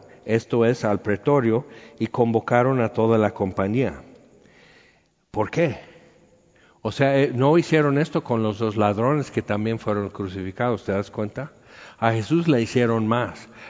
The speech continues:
Le dier-, <clears throat> le hicieron con los azotes, con esto que van a hacer. Todo esto que hacen no hicieron con los ladrones. Entonces, excesivo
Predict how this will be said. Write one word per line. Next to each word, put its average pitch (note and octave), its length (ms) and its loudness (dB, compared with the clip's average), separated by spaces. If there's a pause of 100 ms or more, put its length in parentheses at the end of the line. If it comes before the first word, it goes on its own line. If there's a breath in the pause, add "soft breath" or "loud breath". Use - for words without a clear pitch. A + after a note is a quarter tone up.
(120 loud breath)
Le A#2 220 4
dier-, C#3 380 0 (140)
<clears throat> C3 160 4
le A#2+ 160 4
hicieron C#3 420 0
con B2+ 320 0
los A2 220 -2
azotes, D3+ 640 -2 (300 loud breath)
con A#2 240 0
esto C3+ 280 0
que B2 140 -2
van A2+ 240 2
a A#2 40 0
hacer. C3+ 420 -2 (320 loud breath)
Todo F3+ 300 4
esto F3 260 0
que - 120 0
hacen C3 420 2
no C3+ 200 2
hicieron D3 400 2
con A2+ 280 0
los A2 500 -2 (1300 soft breath)
ladrones. A2+ 800 0 (680 soft breath)
Entonces, C3 640 -2
excesivo E3+ 800 0